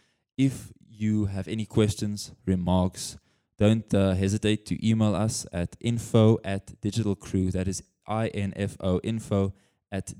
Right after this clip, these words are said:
digital crew, D I G I T A L, crew spelled C R O O W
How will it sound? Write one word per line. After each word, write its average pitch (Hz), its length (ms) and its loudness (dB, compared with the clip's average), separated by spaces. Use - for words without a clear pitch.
digital 104 460 0
crew, - 500 -2
D 104 240 0
I 90 220 -4
G 92 460 -2
I 90 160 -6
T - 320 -4
A 87 200 -6
L, 104 380 -2
crew 113 320 6
spelled 95 440 -2
C 101 460 -2
R 90 380 -4
O 98 220 0
O 85 400 0
W 82 420 -4